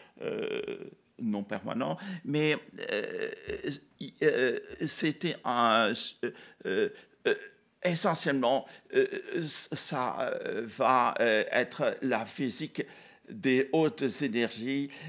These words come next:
et de la cosmologie. Euh, c'est curieux, mais, euh,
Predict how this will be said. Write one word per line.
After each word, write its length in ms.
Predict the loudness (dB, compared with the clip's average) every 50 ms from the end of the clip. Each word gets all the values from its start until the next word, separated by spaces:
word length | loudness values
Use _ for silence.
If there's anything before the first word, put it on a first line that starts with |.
| -4 0
et 400 | 2 4 4 4 4 2 2 0 -2 -4
de 200 | 0 4 6 8
la 240 | 8 8 6 4 4
cosmologie. 1000 | 0 -2 -2 -2 -2 -4 -4 -2 0 0 2 2 0 -2 -2 -2 -4 -4 -6 -10 -18 -18 -16 -14 -14 -14 -12 -10 -10 -10 -8 -4
Euh, 480 | 0 2 4 4 6 4 4 4 2 0 -4 -8 -12 -14 -12 -8 -4 -2 0 0 0 -2 -4 -6 -8 -10 -10 -10 -10 -10 -10 -10 -10 -10 -10 -12 -12 -12 -10 -10
c'est 280 | -10 -8 -8 -8 -8 -8
curieux, 520 | -8 -10 -12 -10 -6 -4 0 2 2 2
mais, 400 | 2 2 2 2 4 4 4 4
euh, 280 | 4 4 4 4 2 0